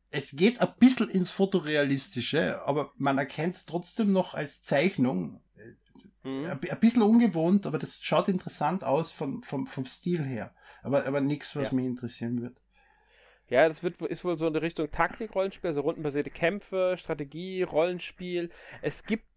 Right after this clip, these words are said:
Speaker 2: anscheinend wirklich einen lokalen Mehrspieler-Modus.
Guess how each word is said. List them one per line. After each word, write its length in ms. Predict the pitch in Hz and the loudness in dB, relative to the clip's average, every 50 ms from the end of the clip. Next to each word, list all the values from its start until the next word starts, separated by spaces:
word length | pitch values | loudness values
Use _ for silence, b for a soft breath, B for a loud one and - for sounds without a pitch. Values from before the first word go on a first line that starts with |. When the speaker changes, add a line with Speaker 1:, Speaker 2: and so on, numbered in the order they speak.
| _ - - | _ -2 0
Speaker 2:
anscheinend 640 | 185 180 175 - - 165 156 160 185 190 190 - - | 0 2 0 -2 -2 -2 0 0 0 0 -2 -6 -6
wirklich 300 | 151 151 - 196 - - | -8 -6 -6 -8 -8 -6
einen 80 | 175 | -4
lokalen 500 | 160 156 - - - 147 147 151 151 151 | -2 -2 -4 -2 0 2 2 2 2 0
Mehrspieler-Modus. 1200 | 127 123 127 170 202 - - - 202 196 190 185 180 180 196 202 240 254 254 - - - - - | -2 -2 -2 -2 -4 -6 -8 -8 -6 -6 -4 -4 -4 -6 -4 -6 -6 -8 -10 -12 -16 -18 -20 -20